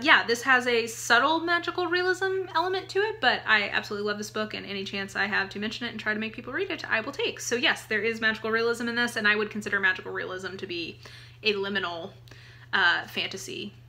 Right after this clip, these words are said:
element. And then a couple of sort of, like, borderline, I couldn't quite decide if it belonged in liminal fantasy or immersive fantasy, um,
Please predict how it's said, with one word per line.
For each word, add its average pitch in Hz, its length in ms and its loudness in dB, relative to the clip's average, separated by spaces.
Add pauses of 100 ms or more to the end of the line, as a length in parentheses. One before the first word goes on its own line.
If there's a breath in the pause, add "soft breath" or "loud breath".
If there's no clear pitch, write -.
(100)
element. 175 500 -4
And 277 140 4
then 302 180 0
a - 140 -2
couple 466 360 2
of 415 80 4
sort 359 220 4
of, 294 100 -2
like, 214 420 0
borderline, 285 760 4
I 226 100 2
couldn't 277 300 0
quite 233 280 6
decide 226 440 2
if 214 260 -2
it 208 140 -2
belonged 208 420 2
in 196 120 -4
liminal 220 380 -2
fantasy 226 460 0
or 196 160 6
immersive 208 380 -2
fantasy, 254 640 -4 (340 loud breath)
um, 233 360 4